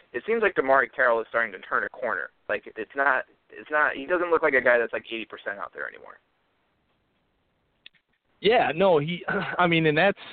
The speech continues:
Speaker 2: that's probably the, the best news you're gonna get. I think he played closer to thirty minutes in this game, and, and they need him, obviously. I mean, for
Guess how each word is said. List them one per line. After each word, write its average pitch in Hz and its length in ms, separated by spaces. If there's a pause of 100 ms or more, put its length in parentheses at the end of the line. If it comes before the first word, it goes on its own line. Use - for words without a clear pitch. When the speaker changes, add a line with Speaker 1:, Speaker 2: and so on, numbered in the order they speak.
(600)
Speaker 2:
that's 113 240
probably 117 760 (400)
the, 98 340
the 107 60
best 113 360
news 117 180
you're 107 120
gonna 104 160
get. 117 180
I 104 60
think 143 180
he 113 60
played 107 300
closer 113 320
to 92 180
thirty 104 260
minutes 110 300
in 95 80
this 90 140 (100)
game, 90 260 (800)
and, 120 180
and 120 100
they 113 100
need 120 260
him, 98 180
obviously. 101 460
I 101 40
mean, 98 180
for 101 200